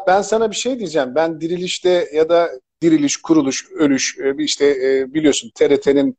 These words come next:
e, bizden almış olduğu vergilerle birçok prodüktöre, e, hamasi ve bu ülkenin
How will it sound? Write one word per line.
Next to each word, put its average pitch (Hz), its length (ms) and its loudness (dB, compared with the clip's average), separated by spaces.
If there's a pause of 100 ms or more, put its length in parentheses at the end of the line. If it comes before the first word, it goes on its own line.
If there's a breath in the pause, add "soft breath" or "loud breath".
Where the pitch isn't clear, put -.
(160)
e, 127 240 2
bizden 139 300 0
almış 135 420 0
olduğu 127 480 4
vergilerle 131 760 2 (460)
birçok 160 340 0
prodüktöre, 123 840 0
e, 135 60 -8 (180)
hamasi 151 800 0
ve 147 300 4
bu 156 140 0
ülkenin 131 540 -2